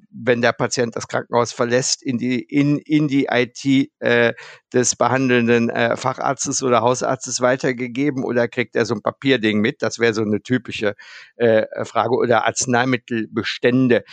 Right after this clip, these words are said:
wie weit werden die schon digital ab-, ähm, abgeglichen, wie die Nachforderung von, von, von Arzneimitteln, die ergänzt werden müssen im Sortiment, inwieweit erfolgt das schon automatisch digitalisiert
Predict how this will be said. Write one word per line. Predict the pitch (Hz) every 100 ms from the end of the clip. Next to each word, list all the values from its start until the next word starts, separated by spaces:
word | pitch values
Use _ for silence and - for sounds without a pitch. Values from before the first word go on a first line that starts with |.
| - -
wie | 120 120
weit | 117 117 110
werden | 113 107
die | 113
schon | - 123
digital | 104 104 113 - 117 117 117
ab-, | 107 _ _ -
ähm, | 123 120 113
abgeglichen, | 110 120 - 107 107 - - 117
wie | 110 110
die | 98 110 107
Nachforderung | 110 110 - 120 113 107 104 110
von, | - 117 107 110
von, | - 113 110 107
von | 113 110 110 -
Arzneimitteln, | 113 - 123 110 113 - 113
die | 120
ergänzt | 113 117 117 -
werden | 120 113 113
müssen | 104 117
im | 120
Sortiment, | 110 - 123 113 113 117
inwieweit | 113 113 110 110
erfolgt | 110 - 120
das | 113 -
schon | 123
automatisch | - 107 117 110 113 - -
digitalisiert | 120 107 107 117 113 104 113 117